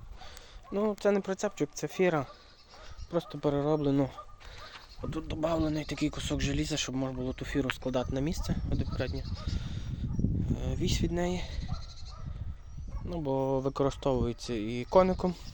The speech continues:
ну і використовується цим желізним коником. Все зроблено по-простому і зроблено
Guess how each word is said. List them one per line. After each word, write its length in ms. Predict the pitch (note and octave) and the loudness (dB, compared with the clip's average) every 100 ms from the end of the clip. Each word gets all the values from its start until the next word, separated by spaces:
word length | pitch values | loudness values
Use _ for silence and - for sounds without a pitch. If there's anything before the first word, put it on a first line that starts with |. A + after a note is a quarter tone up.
| - - - - - - - - | 2 2 2 -2 -4 -8 -6 0
ну 140 | C#3 | 2
і 40 | C#3+ | 2
використовується 720 | A#2 A#2+ - C3+ B2+ - B2 | 0 -4 -2 0 0 -2 -4
цим 280 | - G#2+ G2+ | -2 -2 0
желізним 440 | B2 G#2+ G#2+ G2+ | 0 0 -2 -4
коником. 400 | - G#2 - G#2 - - - - - - - - - - - - - - - - - | -2 -4 -4 -6 -8 -8 -6 -4 -4 -6 -8 -10 -10 -6 -4 -4 -6 -10 -12 -12 -6
Все 180 | - | -2
зроблено 520 | D#3 D3 D#3+ D#3 C#3+ B2+ | 0 2 6 6 6 4
по-простому 760 | C3+ E3 F#3 - F#3 F#3 F#3 - - - - - - | 2 8 6 6 4 6 4 0 -6 -6 -4 0 2
і 320 | D3+ E3+ E3 | 2 2 0
зроблено 600 | D3+ D3+ D#3 D3+ D3+ | 2 2 4 4 4